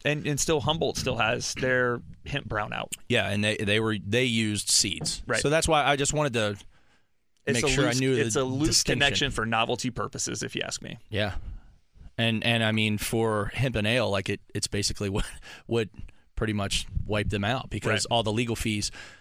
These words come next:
Speaker 2: with the F D A and stuff to get it approved, just,
Speaker 1: Sure.
Speaker 2: just to get it approved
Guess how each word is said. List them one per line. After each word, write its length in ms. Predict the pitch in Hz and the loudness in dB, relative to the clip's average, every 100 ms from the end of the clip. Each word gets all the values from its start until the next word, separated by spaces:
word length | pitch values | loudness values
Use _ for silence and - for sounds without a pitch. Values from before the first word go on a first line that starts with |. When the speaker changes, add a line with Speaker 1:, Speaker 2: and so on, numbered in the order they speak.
| - _ | -20 _
Speaker 2:
with 120 | 110 | -2
the 120 | 110 | 0
F 100 | 107 | 0
D 140 | - 107 | 0 0
A 140 | 113 | 2
and 100 | 107 | 0
stuff 200 | - 101 | 0 -2
to 80 | - | -2
get 360 | 104 101 127 117 | -4 0 2 2
it 120 | 107 113 | 0 -2
approved, 540 | - - 135 104 98 | -2 0 0 0 -2
just, 140 | 110 120 | 0 0
Speaker 1:
Sure. 120 | 113 | 0
Speaker 2:
just 180 | 147 139 | 0 0
to 60 | |
get 100 | 156 | 0
it 60 | 143 | 0
approved 400 | 123 185 113 - | 0 -2 -2 -10